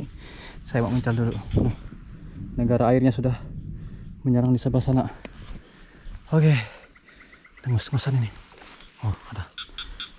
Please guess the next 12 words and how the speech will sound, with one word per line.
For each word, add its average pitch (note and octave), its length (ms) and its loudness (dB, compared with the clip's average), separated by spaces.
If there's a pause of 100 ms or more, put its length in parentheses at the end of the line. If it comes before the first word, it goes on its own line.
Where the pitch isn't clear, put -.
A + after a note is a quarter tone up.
(300)
Tengahkan A2+ 320 0
di - 80 -4
sana, A2 80 -2
teman-teman. A2+ 400 -2 (1800)
Luar A2+ 160 -4
biasa. G2+ 240 -4 (1040)
Tampaknya A2+ 320 -4
ada A2 80 -2
penghuninya A2+ 400 2
nih. G#2+ 100 -2 (680)
Kita A#2+ 160 0
lempar. C3 320 4